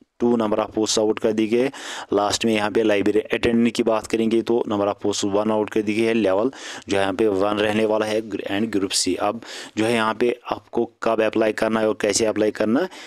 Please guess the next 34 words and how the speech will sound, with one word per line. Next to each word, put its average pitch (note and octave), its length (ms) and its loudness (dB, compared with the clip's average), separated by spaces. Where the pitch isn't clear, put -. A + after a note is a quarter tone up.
ये G2+ 200 2
भी G#2+ 160 2
यहाँ G2 160 0
पे G#2+ 180 0
दिया F#2 220 2
हुआ F2 200 -2
है। F2 60 -6
तो B2 140 -2
सबसे A#2 300 -2
पहले A2+ 280 2
अगर A2+ 200 2
आप G#2+ 120 -4
यहाँ G#2+ 180 0
पे G#2+ 140 0
देखोगे G#2+ 520 0
तो A#2 200 0
इनके A#2+ 320 2
वेबसाइट A2 500 2
जो A2+ 120 2
है, A2+ 140 2
इनकी A2 400 0
वेबसाइट, G#2+ 600 2
वहाँ G#2+ 220 0
पे A2+ 100 0
आपको G#2 300 0
जाना G#2 360 0
है A2 160 0
और B2 500 0
the A2+ 120 0
portal A#2+ 300 2
link A#2 380 0
for G#2+ 140 -2
the - 160 2
submission G#2+ 380 0